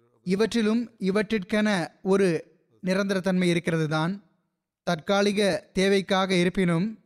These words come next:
இவை நிரந்தரமான கட்டளைகளாகும்.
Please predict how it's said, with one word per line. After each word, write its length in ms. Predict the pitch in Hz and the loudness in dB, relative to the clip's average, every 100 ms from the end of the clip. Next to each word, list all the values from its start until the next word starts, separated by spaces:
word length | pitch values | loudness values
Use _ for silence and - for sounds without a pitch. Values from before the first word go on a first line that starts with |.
| _ | _
இவை 520 | - 196 202 202 226 - | -2 0 2 0 -4 -6
நிரந்தரமான 840 | 165 160 190 214 233 233 233 240 220 | -2 0 0 0 2 2 2 0 -2
கட்டளைகளாகும். 760 | 185 196 180 170 143 127 123 | -2 0 2 0 -2 -4 -10